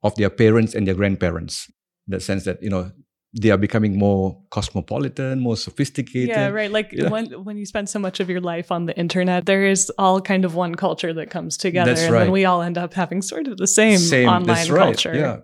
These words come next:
Speaker 1: because you, you, you see the same things, you read the same things, you know, a-, and you view, uh, on the internet all the same things. It is a challenge. I'm not saying it is not with young people. And I think the important thing is young people are beginning to ask more questions.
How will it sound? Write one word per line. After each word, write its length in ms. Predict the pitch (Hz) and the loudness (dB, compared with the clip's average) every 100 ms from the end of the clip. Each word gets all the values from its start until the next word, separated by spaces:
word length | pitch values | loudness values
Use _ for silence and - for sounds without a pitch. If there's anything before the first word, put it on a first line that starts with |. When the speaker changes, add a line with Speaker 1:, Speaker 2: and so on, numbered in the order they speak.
| 113 | -2
Speaker 1:
because 280 | 123 147 127 | 2 2 0
you, 260 | 143 127 123 | -8 -6 -4
you, 140 | 131 127 | -4 -2
you 120 | 127 | -2
see 220 | - 151 | 0 2
the 140 | 123 | 2
same 260 | 113 139 143 | 2 0 -2
things, 380 | - 135 135 110 | 0 2 4 4
you 140 | 104 | 4
read 200 | 101 131 | 6 4
the 80 | 113 | 2
same 300 | 113 131 127 | 0 0 0
things, 420 | - 120 123 120 | -2 0 0 -2
you 80 | 107 | -6
know, 160 | 107 101 | -6 -6
a-, 320 | 90 95 - | -4 -6 -4
and 160 | 101 | -4
you 220 | 98 98 87 | -4 -4 0
view, 420 | 113 120 120 113 _ | 0 2 0 -4 _
uh, 140 | 90 - | -10 -6
on 160 | 98 95 | -4 -2
the 160 | 92 | -2
internet 320 | 107 107 101 - | -4 -4 -4 -2
all 100 | 104 | -4
the 100 | 90 | -4
same 280 | - 104 101 | -4 -4 -2
things. 320 | 156 101 - _ - - - - | -4 -4 -8 _ -20 -20 -14 0
It 100 | 156 | 2
is 140 | 233 | 2
a 60 | - | 0
challenge. 480 | - 113 95 87 - | 0 0 0 -4 -6
I'm 120 | 120 | -6
not 100 | 117 | -6
saying 220 | 113 117 110 | -4 -2 0
it 80 | |
is 160 | 95 92 | -2 -2
not 260 | 135 120 - - | -2 -2 -6 -2
with 280 | 101 95 - - | 0 0 -6 -10
young 280 | 101 101 107 | -2 0 0
people. 440 | - 117 113 104 | -4 0 2 2
And 320 | 90 - - | -2 -10 -4
I 80 | 143 | 0
think 160 | 165 277 | 2 4
the 60 | |
important 440 | 147 - 139 147 143 | 2 2 -2 -2 -2
thing 240 | 135 135 | 0 2
is 320 | 101 98 - - _ _ _ _ | 2 0 -4 -12 _ _ _ _
young 240 | 110 123 131 | 0 0 0
people 300 | 120 117 117 | -4 -2 0
are 80 | |
beginning 300 | 90 95 104 | 2 2 2
to 100 | 98 | 0
ask 280 | - 101 - | -2 -4 0
more 140 | 101 95 | 0 0
questions. 640 | - 95 - 180 - | 0 0 0 -2 -4